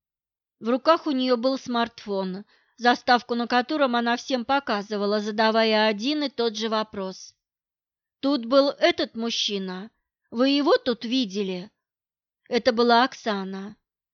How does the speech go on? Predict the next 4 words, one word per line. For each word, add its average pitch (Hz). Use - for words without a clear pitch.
Она 240
показывала 240
фотографию 254
Германа. 196